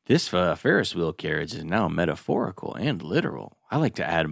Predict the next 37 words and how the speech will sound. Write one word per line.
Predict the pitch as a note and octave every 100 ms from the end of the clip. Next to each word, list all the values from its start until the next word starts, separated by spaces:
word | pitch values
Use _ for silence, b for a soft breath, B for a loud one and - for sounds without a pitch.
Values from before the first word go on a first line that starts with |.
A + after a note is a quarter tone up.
| D#2+
multiple | E2 E2+ D#3+ - - F2
layers | C#2+ D2+ C#2+ -
of | D2+
meaning. | D#2 A#1 G#1+ - _ _ _ _ _ _ _ -
I | F3+
have | - A2+ B2
you | D#2+
here | D#2 D2 D2 -
with | E2 D2
no, | D2 D#2+ G2+ A#2
and | E2
you | G2
have | G2+ D2+ D2
no | F#2+ C3
other | D#3 D#3
options." | F#2+ - - F2 E2 -
<laughs> | F4+ B3 G#4+ G4+ F#4+ E4 - - _ -
I |
mean, | C3
she | A2+ A#2+
could | F2
obviously | D#2+ D2 D#2
leave, | D#2 -
but, | F#2 E2+ -
uh, | F2+ E2+ D#2+ C#2+ - -
I, | G#2 G#2+ -
it | - G#2
seems | B2+ G2+
like | F2+
they | - F2
may | E2+
have | E2+
figured | F2 E2
it | D#2
out. | E2 G#2+ - b b b -
Uh, | B2+ B2+ B2 A#2+ A#2 A#2
and | D3+ D3+ D3 -